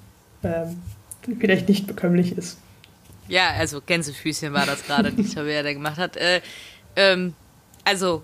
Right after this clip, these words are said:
Speaker 2: genau, eben so. Deswegen, äh, kann ich ja kurz meinen Top der Woche einschieben. Das hat
Speaker 1: Mhm.
Speaker 2: nämlich auch mit Glutamat zu tun. Ich hab, äh,
Speaker 1: Okay.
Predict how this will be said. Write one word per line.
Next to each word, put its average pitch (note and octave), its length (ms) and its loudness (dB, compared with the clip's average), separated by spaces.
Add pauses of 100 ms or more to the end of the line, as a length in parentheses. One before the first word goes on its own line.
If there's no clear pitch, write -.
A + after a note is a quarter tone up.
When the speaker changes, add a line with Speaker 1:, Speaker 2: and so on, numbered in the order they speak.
(120)
Speaker 2:
genau, F#3 420 4
eben E3 380 0
so. E3 200 -2
Deswegen, F#3 720 -2 (220)
äh, E3+ 300 -2 (340)
kann F#3 140 2
ich E3+ 60 -6
ja F3+ 80 -4
kurz - 220 -4
meinen F3+ 220 2
Top G#3 280 2
der G#3 140 4
Woche G#3 240 4
einschieben. G3+ 360 2
Das G3+ 100 -2
hat C4 60 6
Speaker 1:
Mhm. A#3 60 8
Speaker 2:
nämlich A3 140 4
auch G3+ 60 2
mit G#3 140 -2
Glutamat G3+ 460 2
zu G3+ 140 -6
tun. F#3+ 240 -2
Ich F3 160 -6
hab, F3+ 80 2
äh, A#3+ 220 6
Speaker 1:
Okay. - 40 2